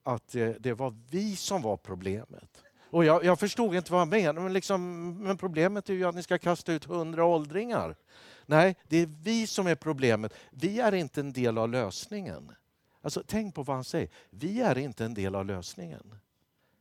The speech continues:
Va-, vad är det för lösning han tänker sig? Vi är inte en del av lösningen. Vi är en del av problemet. Och det här är sånt som vi ser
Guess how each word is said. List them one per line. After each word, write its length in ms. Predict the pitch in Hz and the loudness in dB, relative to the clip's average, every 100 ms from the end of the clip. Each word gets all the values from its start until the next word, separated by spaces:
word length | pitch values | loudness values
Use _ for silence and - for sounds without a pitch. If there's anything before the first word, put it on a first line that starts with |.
| _ _ _ _ _ _ _ _ - | _ _ _ _ _ _ _ _ -8
Va-, 140 | 208 | -6
vad 160 | - 196 | 0 2
är 120 | 185 | 2
det 60 | 190 | -2
för 100 | 180 | -4
lösning 380 | 185 143 - 143 | -2 -4 -6 -8
han 120 | 127 | -6
tänker 380 | 143 214 - - | -8 -8 -12 -16
sig? 280 | - 92 _ _ _ _ _ _ _ _ _ _ _ _ | -16 -18 _ _ _ _ _ _ _ _ _ _ _ _
Vi 320 | 139 160 214 226 | -8 -2 4 6
är 120 | 196 | 6
inte 300 | 190 165 165 | 4 2 0
en 100 | 156 | 2
del 220 | 147 139 | 4 4
av 120 | 135 | 2
lösningen. 440 | 135 117 - 135 104 - | 0 -2 -4 -10 -10 -14
Vi 400 | - 131 175 190 | -10 2 4 6
är 320 | 180 135 135 139 | 4 6 6 6
en 200 | 139 123 | 2 0
del 280 | 127 113 | 2 2
av 120 | 110 107 | 2 -2
problemet. 720 | - 107 120 147 151 95 - - - - - | -6 0 2 2 0 -6 -6 -20 -20 -20 -6
Och 380 | 160 160 - - - | 2 2 2 -14 0
det 160 | 165 | 4
här 440 | 160 196 185 165 151 | 6 8 6 4 0
är 60 | |
sånt 300 | 147 165 143 | -2 -2 -4
som 220 | - 143 | -4 -6
vi 160 | 143 143 | -4 -4
ser 460 | - 170 160 147 | -4 0 2 2